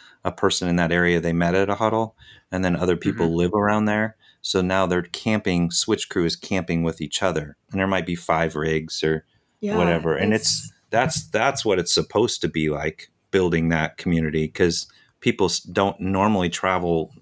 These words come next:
Speaker 1: multiple states. They usually stay where they're at. So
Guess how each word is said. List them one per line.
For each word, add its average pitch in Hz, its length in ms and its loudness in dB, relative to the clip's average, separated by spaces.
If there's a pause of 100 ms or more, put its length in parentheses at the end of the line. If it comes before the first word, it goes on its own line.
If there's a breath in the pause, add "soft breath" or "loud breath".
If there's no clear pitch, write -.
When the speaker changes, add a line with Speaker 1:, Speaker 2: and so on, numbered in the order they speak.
(240)
Speaker 1:
multiple 92 440 0
states. 98 480 0
They 95 100 0
usually 98 320 0
stay 92 240 2
where 87 140 2
they're 82 160 0
at. 87 320 0 (580 soft breath)
So 95 540 0